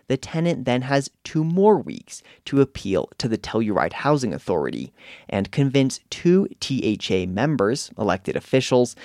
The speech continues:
that their case deserves to be considered by the entire board. T H A will then meet publicly to go over the appeal.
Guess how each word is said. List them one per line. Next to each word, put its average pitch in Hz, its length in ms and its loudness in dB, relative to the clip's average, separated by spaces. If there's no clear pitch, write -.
that 131 200 0
their 143 160 4
case 196 500 -4
deserves 143 540 -2
to - 80 -6
be 101 160 -4
considered 131 720 0
by 120 160 2
the 139 160 -2
entire 147 500 -2
board. 117 520 2
T - 200 0
H 101 220 0
A 117 200 4
will 131 180 2
then 170 240 2
meet 202 260 0
publicly 98 640 -2
to 147 100 -4
go 131 220 2
over 135 360 2
the 82 140 -4
appeal. 69 500 -4